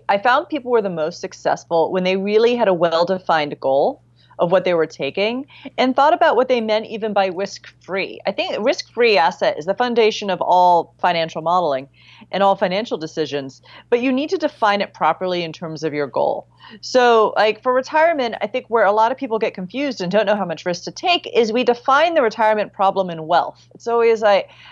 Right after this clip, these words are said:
how much money do I need to retire with? Is it a million dollars? Is it two million dollars? Whatever. But really, you're, you're saving and investing for income. Like, it might be fifty thousand dollars a year. And that's a completely different goal.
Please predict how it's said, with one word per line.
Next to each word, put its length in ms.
how 200
much 200
money 280
do 100
I 80
need 200
to 60
retire 460
with? 160
Is 100
it 80
a 60
million 320
dollars? 360
Is 40
it 80
two 160
million 260
dollars? 400
Whatever. 460
But 120
really, 380
you're, 280
you're 180
saving 640
and 80
investing 440
for 180
income. 560
Like, 220
it 80
might 140
be 100
fifty 320
thousand 380
dollars 400
a 60
year. 360
And 300
that's 180
a 60
completely 340
different 360
goal. 540